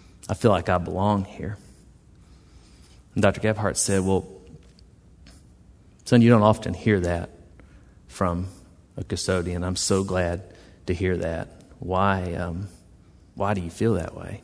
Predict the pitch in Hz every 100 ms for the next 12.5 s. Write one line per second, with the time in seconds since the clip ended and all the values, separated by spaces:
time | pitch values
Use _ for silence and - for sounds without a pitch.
0 | - - - - - - - - - 120
1 | 113 113 123 127 117 107 101 98 104 98
2 | 90 95 90 85 - - - - - -
3 | - - - - - - 98 95 101 98
4 | 87 87 98 92 85 - 90 90 85 -
5 | 95 90 90 - - - - - - -
6 | - - 107 131 - - - 110 - -
7 | - - - - - - - - - -
8 | - - - - 110 98 92 107 120 107
9 | 92 90 80 85 95 - - - - -
10 | - - - - - 92 95 98 90 92
11 | 90 87 - - - - - - 98 -
12 | 90 - 113 -